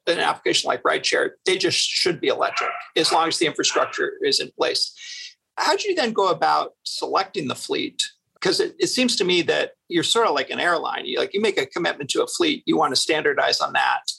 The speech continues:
And so tell us a little bit about that process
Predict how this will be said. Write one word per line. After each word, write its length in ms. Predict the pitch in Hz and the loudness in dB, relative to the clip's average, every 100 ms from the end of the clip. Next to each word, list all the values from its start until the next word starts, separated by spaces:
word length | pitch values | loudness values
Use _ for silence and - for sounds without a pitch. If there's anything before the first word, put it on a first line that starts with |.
| - | -4
And 260 | 151 139 139 | -2 0 0
so 160 | 139 | -2
tell 220 | 139 208 | 0 2
us 120 | 214 180 | 2 2
a 40 | |
little 100 | 180 | 0
bit 100 | 160 | 0
about 340 | - 135 - _ | 0 0 -2 _
that 240 | 151 135 - | 0 0 0
process 800 | - 123 - 160 156 - - | 0 0 0 -2 -2 -4 -10